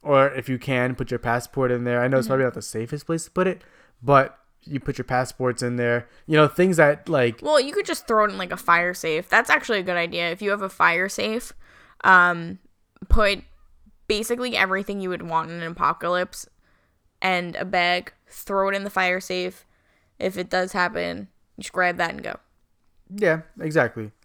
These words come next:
Speaker 1: Uh, but yeah, you, you throw all that stuff in there, and then, you know, maybe, like, an extra pair of clothes, some, some blankets, and it doesn't have to be a tiny bag, but it doesn't have to be a massive bag. Just enough stuff for you to, uh, literally survive off of for, like, a,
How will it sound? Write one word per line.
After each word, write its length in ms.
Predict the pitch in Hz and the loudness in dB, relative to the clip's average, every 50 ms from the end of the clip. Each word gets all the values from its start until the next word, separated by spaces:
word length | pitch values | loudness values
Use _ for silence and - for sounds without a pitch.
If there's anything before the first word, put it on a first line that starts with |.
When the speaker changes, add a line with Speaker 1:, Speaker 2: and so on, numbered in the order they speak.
| _ | _
Speaker 1:
Uh, 300 | - 135 127 123 120 120 | -2 2 4 4 4 4
but 120 | 117 123 131 | 2 0 0
yeah, 80 | 127 123 | 0 0
you, 160 | 123 131 131 _ _ | -2 -2 -6 _ _
you 100 | - 147 139 | -18 -12 -6
throw 180 | 147 180 170 | 0 2 4
all 80 | 143 139 | 4 6
that 160 | 139 139 131 | 4 2 0
stuff 200 | - 127 117 - | 0 -4 -4 -4
in 100 | 127 120 | -4 -4
there, 100 | 120 120 | -2 -2
and 100 | 123 123 | -2 -2
then, 160 | 120 117 120 - _ _ _ - | -4 -6 -6 -10 _ _ _ -2
you 60 | 269 | 2
know, 80 | 240 165 | 4 4
maybe, 160 | 160 151 151 | 6 6 6
like, 160 | 139 135 - | 4 4 2
an 60 | 139 | 0
extra 140 | 127 - - | -4 -4 -4
pair 140 | - 135 120 | -4 -4 -4
of 80 | 113 - | -2 0
clothes, 440 | - 185 180 165 160 160 156 139 | 2 6 6 8 8 6 4 2
some, 360 | - 127 120 123 127 - - - - | -2 -4 -4 -6 -8 -12 -16 -20 -12
some 300 | - 123 117 113 107 101 _ - | -10 -8 -8 -8 -8 -12 _ -6
blankets, 480 | 120 120 127 127 - 139 131 127 - | -2 -2 -2 -2 -2 -4 -4 -4 -4
and 140 | 127 117 113 - _ _ _ _ | -6 -6 -8 -10 _ _ _ _
it 60 | - 185 | 0 2
doesn't 180 | 196 214 214 | 4 4 4
have 80 | 196 165 | 2 0
to 80 | 170 | 0
be 80 | 151 151 | 0 0
a 80 | 120 113 | 0 -2
tiny 400 | - - - 120 120 135 151 151 | -2 -6 -6 -4 -2 -2 -2 0
bag, 320 | 147 151 151 156 160 147 | 2 4 4 4 2 2
but 100 | 131 120 | -2 -4
it 40 | 123 | -4
doesn't 120 | 120 127 | -4 -6
have 100 | 131 120 | -6 -6
to 60 | 120 | -6
be 80 | 107 113 | -8 -8
a 80 | 107 104 | -8 -8
massive 420 | 104 107 107 113 123 - 156 143 | -10 -10 -8 -8 -4 -4 -2 0
bag. 200 | 139 156 147 143 | 2 2 0 0
Just 140 | - 170 160 | -2 -4 -4
enough 260 | 180 160 147 143 139 | -2 0 0 0 0
stuff 260 | - - 135 131 135 - | 0 0 0 0 0 0
for 80 | - 131 | -2 -4
you 160 | 123 120 120 | -2 -2 -4
to, 440 | 113 - - 123 120 117 113 113 110 - _ _ _ _ _ _ _ _ _ _ - | -4 -6 -6 -4 -2 -2 -2 -4 -6 -10 _ _ _ _ _ _ _ _ _ _ -20
uh, 40 | - - - - - | -20 -20 -20 -20 -14
literally 400 | 160 151 143 143 151 139 131 127 | -8 0 4 4 6 6 4 2
survive 420 | 113 - 123 107 120 117 113 117 113 | 0 -2 -2 2 2 4 4 4 2
off 220 | 113 110 107 - | 0 0 -2 -4
of 140 | 110 104 - | -10 -12 -10
for, 120 | - 113 | -8 -6
like, 240 | 110 107 104 101 - | -6 -4 -6 -6 -10
a, 100 | - - | -14 -20